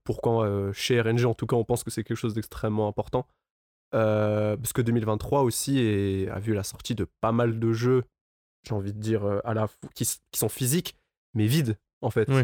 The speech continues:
Speaker 1: Et là je pense que tu peux toi en parler de, des
Speaker 2: Bah,
Speaker 1: jeux
Speaker 2: je pense
Speaker 1: Xbox
Speaker 2: que,
Speaker 1: que tu connais bien.
Speaker 2: euh, moi c'est un peu le, ouais, le plus gros constat que je ferais c'est du côté de chez Xbox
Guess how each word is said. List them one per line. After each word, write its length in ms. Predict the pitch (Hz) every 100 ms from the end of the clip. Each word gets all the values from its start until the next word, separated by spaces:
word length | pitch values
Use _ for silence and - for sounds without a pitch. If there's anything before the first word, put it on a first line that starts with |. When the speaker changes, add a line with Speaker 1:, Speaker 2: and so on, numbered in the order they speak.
| 113
Speaker 1:
Et 80 |
là 100 | 110
je 80 | 123
pense 140 | 120 -
que 80 |
tu 140 | 110 -
peux 160 | - 104
toi 180 | 117
en 60 | 110
parler 260 | 101 104 110
de, 120 | 104
des 80 | 98
Speaker 2:
Bah, 180 | 120
Speaker 1:
jeux 80 | 113
Speaker 2:
je 80 | 107
pense 120 | 180
Speaker 1:
Xbox 200 | 147 117
Speaker 2:
que, 60 | 143
Speaker 1:
que 80 | 131
tu 60 | 113
connais 240 | 110 107
bien. 80 | 104
Speaker 2:
euh, 300 | 104 101 92
moi 180 | 131 135
c'est 160 | -
un 80 | 110
peu 80 | 110 117
le, 180 | 113
ouais, 160 | 110 117
le 100 | 104
plus 160 | 104 117
gros 160 | 135
constat 300 | 131 139 -
que 60 | 135
je 60 |
ferais 120 | - 151
c'est 140 | 120
du 80 | 110
côté 160 | 110
de 60 | 113
chez 180 | - 107
Xbox 420 | 104 131 135 -